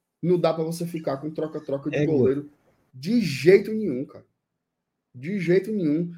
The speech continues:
Speaker 1: Quando eu me lembro daquele moído, Fernando Miguel, Max Walef e Boeck,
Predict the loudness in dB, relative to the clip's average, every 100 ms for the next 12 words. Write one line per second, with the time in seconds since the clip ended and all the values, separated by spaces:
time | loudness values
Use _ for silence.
0 | -18 _ _ 0 4 6 6 4 2 2
1 | 2 2 -2 -6 -10 _ _ _ _ _
2 | _ -6 -4 -2 -2 -2 0 -2 -2 -4
3 | -6 -10 -16 -20 _ _ _ _ _ _
4 | _ -2 0 2 0 0 0 2 0 2
5 | 0 -2 -4 -10 -4 -2 -2 -4 -6 -20
6 | _ _ -8 -2 0 0 -4 -12 -20